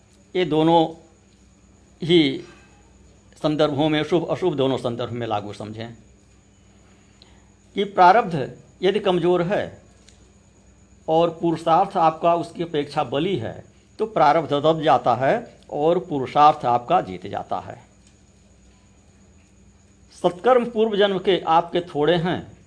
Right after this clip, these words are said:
और इस जन्म में दुष्कर्म अधिक कर रहे हैं, तो उस दुष्कर्म का प्रभाव मिलेगा, वह सत्कर्म दब जाएगा। दुष्कर्म आपके अधिक हैं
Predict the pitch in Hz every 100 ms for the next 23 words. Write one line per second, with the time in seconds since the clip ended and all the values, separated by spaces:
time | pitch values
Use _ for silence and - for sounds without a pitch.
0 | _ _ _ _ _ _ _ _ _ _
1 | _ _ _ - 156 175 175 190 139 165
2 | 180 160 143 - 170 180 147 131 151 175
3 | 143 131 113 110 139 - - _ _ _
4 | _ - 175 - 156 127 143 - 165 156
5 | 143 - 120 127 127 123 147 202 196 139
6 | 113 - 117 107 104 95 104 95 110 58
7 | - _ _ _ _ _ _ _ _ _
8 | _ _ _ _ _ _ _ _ _ _
9 | _ _ _ _ _ _ _ _ - 175
10 | - 202 220 240 208 208 226 214 185 208
11 | 180 165 95 -